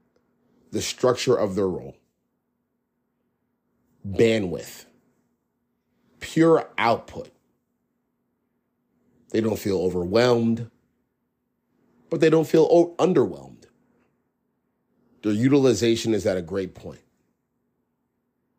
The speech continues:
They feel, feel that they have autonomy, support. Um, they feel connected to the organization. They speak very confidently about the organization.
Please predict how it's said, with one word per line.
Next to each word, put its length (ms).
They 100
feel, 300
feel 240
that 80
they 100
have 160
autonomy, 600
support. 680
Um, 500
they 120
feel 200
connected 520
to 120
the 140
organization. 640
They 100
speak 360
very 320
confidently 840
about 480
the 120
organization. 760